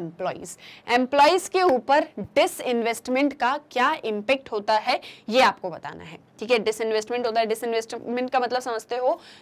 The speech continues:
नहीं समझते तो अभी बता देती हूँ। और उसका इम्पैक्ट क्या होता है एम्प्लॉइज के ऊपर, वो आपको यहाँ पर डिस्कस करना है।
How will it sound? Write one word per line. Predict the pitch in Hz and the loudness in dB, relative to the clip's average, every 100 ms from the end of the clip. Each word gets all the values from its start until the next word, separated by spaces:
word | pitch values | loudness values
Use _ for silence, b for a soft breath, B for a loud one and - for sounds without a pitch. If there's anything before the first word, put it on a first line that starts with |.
| - | -2
नहीं | 247 | 0
समझते | 247 220 233 | 0 -2 -2
तो | 233 | 0
अभी | 226 | 0
बता | 220 185 | 0 -2
देती | 190 190 | -2 -6
हूँ। | 214 277 B B - | -10 -12 B B 2
और | 240 262 | 6 6
उसका | 247 269 - 339 349 262 | 4 -2 2 4 6 4
इम्पैक्ट | 254 254 277 269 | 0 0 0 0
क्या | 254 | 2
होता | 254 220 214 | 2 0 -4
है | 226 277 | -4 -4
एम्प्लॉइज | 208 196 214 226 233 | -4 0 2 2 2
के | 254 | -2
ऊपर, | 214 247 | -2 -2
वो | 254 226 | 2 2
आपको | 196 - | 2 0
यहाँ | 220 196 | -2 -2
पर | 170 214 | -2 -4
डिस्कस | 208 - 180 175 | -4 -6 -8 -8
करना | 180 190 | -8 -6
है। | 214 233 | -4 -4